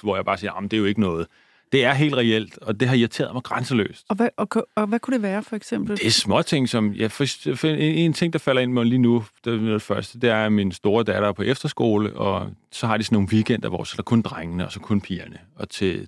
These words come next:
Speaker 1: drengeweekenden, der har lærerne arrangeret sådan et zombieløb hele natten, og vild gang i den, og bål ude i det ende. Og til pigernes, øh, weekend,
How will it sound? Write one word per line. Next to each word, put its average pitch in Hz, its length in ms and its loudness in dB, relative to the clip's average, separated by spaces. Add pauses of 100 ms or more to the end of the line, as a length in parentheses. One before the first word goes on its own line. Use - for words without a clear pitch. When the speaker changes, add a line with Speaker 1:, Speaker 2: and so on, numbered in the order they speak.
Speaker 1:
drengeweekenden, 120 760 2
der 113 60 2
har 117 120 2
lærerne 104 280 2
arrangeret 95 420 -6
sådan 92 120 -6
et - 80 -8
zombieløb 113 640 2
hele 110 240 4
natten, 107 380 0
og 85 360 -4 (240)
vild 123 200 2
gang 98 260 0
i 104 100 2
den, 110 180 2
og 90 180 -2
bål 113 280 -2
ude 101 120 0
i - 20 -6
det 95 160 0
ende. 107 180 0
Og 104 140 -2
til 113 120 -2
pigernes, 147 600 0
øh, 104 300 2
weekend, 113 340 2